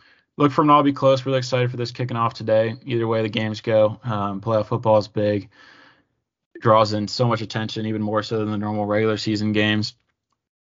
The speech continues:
I think that'll pretty much do it for us. Um, shout out Derek. Happy birthday, Derek. Uh, turning eighteen today.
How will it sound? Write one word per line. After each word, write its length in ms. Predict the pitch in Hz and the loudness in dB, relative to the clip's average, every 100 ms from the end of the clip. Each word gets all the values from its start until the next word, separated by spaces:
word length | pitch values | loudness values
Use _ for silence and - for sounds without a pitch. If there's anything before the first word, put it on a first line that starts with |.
| _ _ - | _ _ -2
I 60 | 139 | 2
think 100 | 147 | 4
that'll 160 | 147 | 4
pretty 200 | 135 147 | 4 2
much 200 | 147 131 | 2 0
do 160 | - 139 | -2 -2
it 80 | 135 | -2
for 160 | 135 | -2
us. 280 | 131 131 - _ _ _ _ _ | -2 -2 -6 _ _ _ _ _
Um, 720 | - 113 110 110 107 107 107 - _ _ _ _ _ _ _ _ _ _ - | -2 2 2 2 0 -6 -10 -20 _ _ _ _ _ _ _ _ _ _ -2
shout 220 | 139 131 | 2 4
out 120 | 120 | 2
Derek. 300 | 117 127 139 | 0 0 0
Happy 220 | 123 117 | -4 -2
birthday, 340 | 113 113 120 110 | -4 -6 -6 -6
Derek. 400 | 110 120 127 - | -4 -6 -8 -12
Uh, 280 | 107 101 101 | -8 -6 -6
turning 320 | 117 110 101 | -6 -6 -4
eighteen 400 | 107 - 107 107 | -6 -8 -8 -6
today. 420 | 107 110 120 139 | -4 -2 -2 -4